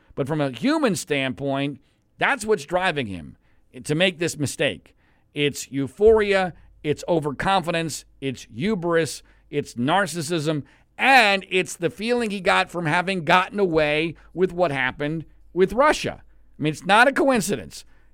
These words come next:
In his mind, Russia ends on July twenty-fourth, and on July twenty-fifth, this phone call happens. And as I wrote in my column for Mediaite yesterday, I really hope as this evolves that we do not, and there's some signs that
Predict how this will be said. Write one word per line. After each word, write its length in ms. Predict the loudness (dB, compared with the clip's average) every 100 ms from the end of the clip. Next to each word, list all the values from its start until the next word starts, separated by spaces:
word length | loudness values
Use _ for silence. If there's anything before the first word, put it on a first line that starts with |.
| -20 -20 _ -8
In 100 | 0
his 180 | 0 2
mind, 460 | 2 4 4 0 -2
Russia 400 | 0 0 0 -2
ends 280 | -2 0 -2
on 120 | -2
July 320 | 0 2 0
twenty-fourth, 760 | 0 -4 -4 2 4 4 2 -6 _ _ _
and 120 | 0
on 120 | 0
July 380 | 0 0 2 2
twenty-fifth, 680 | 4 4 4 0 2 2 0 _ _ -4
this 220 | -2 -2
phone 320 | 0 0 0
call 580 | 0 2 4 4 2 -2 _ _ -6
happens. 680 | -2 -2 -4 -8 -10 -20 -20 _ _ _ _
And 460 | -2 0 0 -2 -8 _
as 160 | -6 -4
I 60 |
wrote 260 | 0 2 2
in 60 | 0
my 100 | -4
column 360 | -2 -2 -2
for 80 | -2
Mediaite 400 | -4 0 2 2
yesterday, 560 | 0 -4 -4 -2 -2 -4 2
I 140 | 4
really 560 | 4 4 2 0 0 2
hope 300 | 2 2 -2
as 100 | -6
this 300 | -6 -8 -10 -6
evolves 680 | -2 0 0 -2 -8 -18 -20 _ _ -20 _
that 300 | -2 0 0
we 300 | -6 -4 -4
do 200 | -2 -2
not, 380 | 0 2 4 2
and 140 | 0
there's 160 | -2 -2
some 180 | 0 0
signs 440 | 0 -2 -2 -2
that 200 | -4 -4